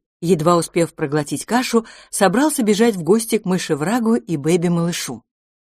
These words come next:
«Может быть, тебе лучше посидеть дома?» спросил господин Куцехвост.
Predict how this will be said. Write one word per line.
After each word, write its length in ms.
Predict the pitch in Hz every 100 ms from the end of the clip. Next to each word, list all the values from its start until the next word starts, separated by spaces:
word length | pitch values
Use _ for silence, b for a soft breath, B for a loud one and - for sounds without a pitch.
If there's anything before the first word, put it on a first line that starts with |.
| _ _ _ _
«Может 340 | 117 139 139 131
быть, 180 | 139
тебе 220 | - 151 151
лучше 300 | 151 - 135
посидеть 540 | 139 143 127 147 131
дома?» 440 | 139 180 208 120 _ _ _ _
спросил 420 | - 165 160 156
господин 480 | 139 147 156 143 135
Куцехвост. 680 | 143 131 139 131 120 -